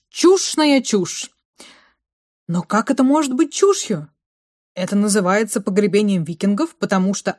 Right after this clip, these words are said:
очевидно, викинги именно так и делали, скажете вы. Но нет. У викингов, всеобщих любимцев,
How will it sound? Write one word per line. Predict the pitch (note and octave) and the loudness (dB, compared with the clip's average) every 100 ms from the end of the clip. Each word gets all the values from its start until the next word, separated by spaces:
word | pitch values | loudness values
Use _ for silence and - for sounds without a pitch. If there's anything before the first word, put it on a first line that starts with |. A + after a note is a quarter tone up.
| - | -8
очевидно, | G3 - D#3+ C4 D4 C4 - - | -10 -10 -2 -2 2 0 -2 -4
викинги | G3+ A#3+ A#3 A#3+ | -2 0 2 0
именно | A3+ G3 G3+ G#3 | 0 2 2 0
так | F3+ F3 | -4 -2
и | G#3 | 0
делали, | G3+ F#4 D#4 F#3+ D#3 | 2 4 4 2 -4
скажете | - - F#3 E3 - | -10 -4 -2 -2 -6
вы. | F3 D#3+ D#3 _ _ _ _ _ _ _ - | -4 -4 -10 _ _ _ _ _ _ _ -4
Но | F3 A3 | 2 4
нет. | A3+ F3 D#3 - _ _ _ _ - - - | 4 0 -4 -16 _ _ _ _ -20 -20 -8
У | F#3 | -4
викингов, | F3+ D4+ D4+ A#3 E3+ D#3 _ | -2 -2 0 0 0 -6 _
всеобщих | - - G3+ F#3 F3+ - | -8 0 0 0 -6 -6
любимцев, | F3+ F#3+ D#4 C#4 A#3 - | -4 0 -2 -2 -6 -8